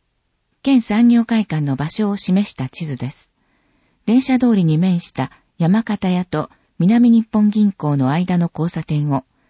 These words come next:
山形屋立体駐車場と鹿児島信用金庫の方向に行きます。鹿児島信用金庫側の道路を挟んで、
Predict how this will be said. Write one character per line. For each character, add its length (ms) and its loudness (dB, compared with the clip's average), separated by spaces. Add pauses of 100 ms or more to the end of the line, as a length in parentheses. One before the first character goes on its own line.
(460)
山 240 2
形 300 -2
屋 180 -2
立 160 -10
体 220 -4
駐 180 -4
車 140 -4
場 220 -4
と 220 -4 (320)
鹿 140 -2
児 100 4
島 240 2
信 260 2
用 120 2
金 240 2
庫 140 -4
の 100 0
方 220 -4
向 200 -2
に 160 0
行 80 -6
き 140 -4
ま 100 -4
す。 220 -18 (760)
鹿 120 2
児 80 4
島 220 4
信 220 2
用 160 4
金 220 2
庫 120 0
側 240 2
の 160 2
道 200 0
路 80 0
を 100 -2
挟 300 -6
ん 80 -4
で、 180 -8